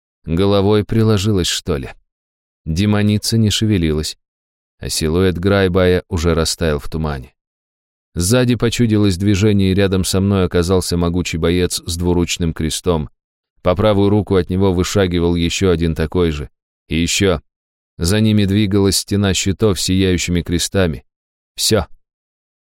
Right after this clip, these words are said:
Первая церковь подвезла резервы. Теперь всё должно быть попроще. "Юноша, эвакуационные команды ожидают тебя там", зычно проговорил он, указывая направление.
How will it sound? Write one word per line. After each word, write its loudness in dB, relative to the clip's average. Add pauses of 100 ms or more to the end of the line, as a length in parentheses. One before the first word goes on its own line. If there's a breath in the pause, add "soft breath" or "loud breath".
(140)
Первая 4
церковь 0
подвезла 0
резервы. -4 (580)
Теперь -2
всё 0
должно 2
быть -4
попроще. -6 (880)
"Юноша, 0 (440)
эвакуационные 2
команды 2
ожидают 2
тебя 2
там", 2 (320)
зычно 0
проговорил 2
он, 2
указывая 0
направление. 0